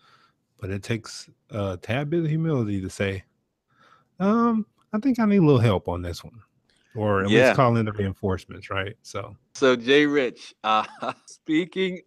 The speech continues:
Speaker 2: of humility, homie, the other day, I was on my couch, minding my own business, had a moment or two to spare,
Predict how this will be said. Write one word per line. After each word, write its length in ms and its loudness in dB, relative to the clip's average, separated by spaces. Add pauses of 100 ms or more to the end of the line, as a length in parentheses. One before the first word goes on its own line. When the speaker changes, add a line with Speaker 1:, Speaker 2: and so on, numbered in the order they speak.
Speaker 2:
of 380 0
humility, 720 -4
homie, 580 -8
the 200 -4
other 240 -2
day, 500 -2 (260)
I 100 2
was 240 -4
on 200 -2
my 140 -4
couch, 580 -12 (600)
minding 400 -8
my 220 -4
own 220 -8
business, 680 -12 (120)
had 240 -2
a 60 -4
moment 340 -6
or 60 -8
two 160 -12
to 80 -8
spare, 560 -6